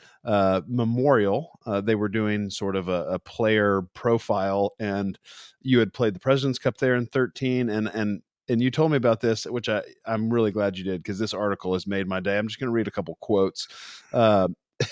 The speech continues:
<laughs> in the "What has he done?" section, it,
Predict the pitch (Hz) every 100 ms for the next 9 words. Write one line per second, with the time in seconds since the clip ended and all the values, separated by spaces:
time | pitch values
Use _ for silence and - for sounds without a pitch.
0 | - 87 - - - - - 135 135 135
1 | 123 113 135 160 139 151 131 123 101 127
2 | 139 139 127 - 104 98 - 101 110 110
3 | - 123 113